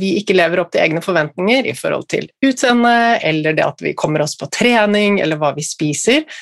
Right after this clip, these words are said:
så tenker jo hjernen sånn, «Ok, men det viktigste for meg er å få deg til å komme deg på treningen og <laughs> spise den salaten og planlagt, eller hva det nå er. Hvordan gjør jeg det?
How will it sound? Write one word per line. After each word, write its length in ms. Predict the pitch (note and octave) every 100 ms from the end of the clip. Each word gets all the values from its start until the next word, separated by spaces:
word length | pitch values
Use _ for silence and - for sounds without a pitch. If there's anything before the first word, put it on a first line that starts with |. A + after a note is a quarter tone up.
| -
så 680 | - - - F#3+ G3 A3+ A3+ -
tenker 440 | - G3 D#3 F3
jo 100 | F#3
hjernen 260 | F3 D3+ E3+
sånn, 260 | F3+ F3 -
«Ok, 160 | G3+ A3 A3+ A3
men 320 | G3+ G#3 A3 - _ _ - _ - _ _ _
det 220 | A3 F#3+ A3
viktigste 460 | B3+ - - -
for 100 | G3+
meg 220 | F#3+ G#3 F3
er 160 | E3
å 80 | G#3
få 440 | - - - E3 E3+ F#3+
deg 380 | E3+ C#3+ F3 G#3+
til 300 | - - G3 -
å 80 | A3 -
komme 220 | - F3+
deg 100 | F3
på 80 | -
treningen 500 | G#3 D3+ C3+ D#3+ F3+
og 160 | F3 A3+ G#2+
<laughs> 80 |
spise 400 | - A3+ D#3 - F#3+
den 160 | F3
salaten 400 | G3 E3+ D3+ E3
og 80 | D#3+ E3
planlagt, 360 | D#3 D#3 D#3
eller 160 | E3+ E3
hva 140 | D#3 D3
det 80 | E3
nå 80 |
er. 320 | G3 D#4+ - - - -
Hvordan 320 | F#3 F#3+ G#3 G3+
gjør 140 | F3+
jeg 100 | F3+
det? 120 | A#3+